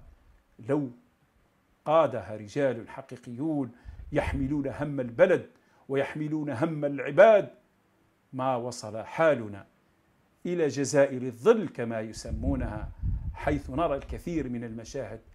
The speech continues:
التي تقشعر منها الأبدان. هذه رسالتي إليكم أيها الجزائريون، هذا ما أردت أن أقوله في هذه المداخلة العاجلة من قلب موجوع ومن قلب مفجوع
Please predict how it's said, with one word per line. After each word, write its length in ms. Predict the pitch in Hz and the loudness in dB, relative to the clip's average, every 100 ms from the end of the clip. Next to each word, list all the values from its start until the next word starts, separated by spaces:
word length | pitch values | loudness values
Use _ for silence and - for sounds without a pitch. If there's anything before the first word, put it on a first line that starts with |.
| - - - _ 160 | -20 -20 -20 _ -8
التي 320 | 131 117 120 | -6 -8 -14
تقشعر 580 | - - 113 110 107 104 | -20 -16 -14 -12 -12 -12
منها 220 | 113 117 | -14 -16
الأبدان. 400 | - - 107 - - - - _ - - _ - - - _ _ - | -20 -20 -20 -18 -16 -16 -18 _ -20 -20 _ -20 -20 -20 _ _ -6
هذه 360 | - 170 139 127 | 2 4 2 -4
رسالتي 640 | 117 - 123 113 - 101 | -6 -8 -8 -10 -12 -14
إليكم 360 | 113 120 - 95 | -10 -10 -12 -14
أيها 260 | 123 113 | -12 -12
الجزائريون، 880 | 107 107 107 104 107 107 117 123 113 - _ _ _ _ _ | -14 -14 -12 -12 -12 -12 -8 -6 -8 -12 _ _ _ _ _
هذا 400 | - 135 151 131 | -8 -2 0 0
ما 220 | 127 131 120 | -4 -8 -10
أردت 240 | 139 - | -10 -12
أن 160 | - 98 | -16 -16
أقوله 540 | - 131 117 110 101 | -14 -10 -8 -10 -12
في 180 | 95 98 | -18 -14
هذه 300 | 120 113 98 | -12 -12 -14
المداخلة 600 | 110 104 120 113 117 110 | -14 -12 -10 -12 -14 -18
العاجلة 600 | 101 123 120 113 120 110 - _ _ _ _ _ _ - | -8 -2 0 -2 -6 -8 -12 _ _ _ _ _ _ -2
من 120 | 131 | 0
قلب 400 | - 175 139 117 | 2 0 0 -2
موجوع 760 | 123 120 110 123 127 113 98 - - - - | -2 -2 -4 -4 -4 -4 -4 -8 -10 -12 -10
ومن 300 | 120 143 143 | -4 -2 -2
قلب 440 | - 196 196 135 | -2 0 0 -2
مفجوع 760 | 127 117 113 - - 120 113 95 | -6 -6 -8 -12 -12 -10 -10 -14